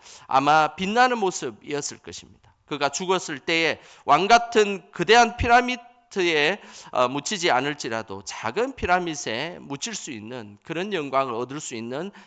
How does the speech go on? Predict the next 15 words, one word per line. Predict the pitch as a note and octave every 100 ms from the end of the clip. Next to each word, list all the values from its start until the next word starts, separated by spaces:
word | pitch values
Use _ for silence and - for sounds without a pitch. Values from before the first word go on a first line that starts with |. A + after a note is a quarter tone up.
| -
자리였습니다. | D#3 C#3 A2 G2 - - _ _ _ _ _ _
하지만 | D#3 C#3 B2 B2
야곱은 | A#2 A#2 C#3+ C#3+ G#3+ B3+ _ _ -
풍요의 | - G3 A3 F3+
도시, | A#2 G#2+ - F2 _ _ _ -
이 | C#3+ D#3 C3
명예의 | C#3+ F3 A#3 A#3+ -
도시에 | B2+ - G#2+ G2+ C#3 G3+ - _ -
묻히기를 | B2 - C3 C3+ A2+
원하지 | G#2 G#2+ A#2 - G2+ F2+ -
않았습니다. | B2 G#2+ - G#2 G#2 _ _ _ _ _ -
자신의 | C#3+ - E3+ D#3+ D3+
할아버지와 | - D#3+ D3+ D3 C3 C#3 B2+ A#2+ A#2 A2+
아버지가 | - C#3 D#3 D3+ D3 C3
묻힌 | A#2 G#2+ - B2+ E3+